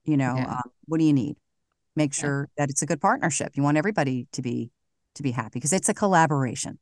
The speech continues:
Speaker 2: Mm-hmm. I actually like the, well, f-, for my side of things, um, kinda like, "Okay, you know what I can do?"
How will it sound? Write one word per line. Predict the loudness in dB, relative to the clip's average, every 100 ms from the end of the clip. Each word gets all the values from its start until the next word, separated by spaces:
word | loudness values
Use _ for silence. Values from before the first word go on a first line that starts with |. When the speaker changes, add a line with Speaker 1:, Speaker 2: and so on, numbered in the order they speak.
| 0
Speaker 2:
Mm-hmm. | 0 2 2 0 _ _ -20 -16 0
I | 6
actually | 8 6 6 4
like | 8 6 6
the, | 4 6 6
well, | 4 6 6 4
f-, | -4 0
for | 4
my | 6 8 8
side | 6 6 6
of | 4
things, | 4 2 2 0 -4 -12 _ 2
um, | 4 4 2 -4 -8 _ _ _ _ _ _ _ _ _ _ _ _ 0
kinda | 2 4
like, | 4
"Okay, | 2
you | 2 4
know | 6 8
what | 6
I | 4
can | 2
do?" | 2 2